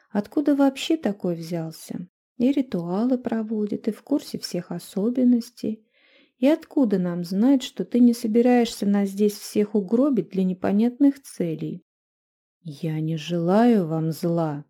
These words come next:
возмутился Дворецкий. «Все мои действия направлены только на благополучие рода Марсден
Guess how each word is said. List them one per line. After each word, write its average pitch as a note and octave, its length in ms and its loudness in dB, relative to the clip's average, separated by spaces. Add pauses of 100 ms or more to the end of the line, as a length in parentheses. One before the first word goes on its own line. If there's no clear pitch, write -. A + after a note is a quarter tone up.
возмутился F#3 720 -2
Дворецкий. E3 800 -2 (320)
«Все - 320 -4
мои F3 280 0
действия E3+ 520 0
направлены F#3+ 720 2
только F3 420 0
на F#3+ 140 0
благополучие F#3 880 0
рода F#3 300 0
Марсден G3 680 0